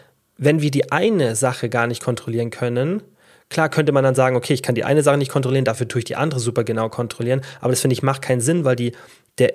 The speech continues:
Output, also der Kalorienverbrauch, kann ja mehr oder weniger sein. Das heißt, das eine, die, den, die Kalorienzufuhr dann vielleicht immer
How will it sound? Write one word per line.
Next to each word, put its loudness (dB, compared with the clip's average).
Output, 2
also -2
der 0
Kalorienverbrauch, 0
kann -4
ja -2
mehr 0
oder -2
weniger 0
sein. -4
Das -10
heißt, -2
das -2
eine, 2
die, 2
den, 0
die -2
Kalorienzufuhr 2
dann 0
vielleicht -2
immer -2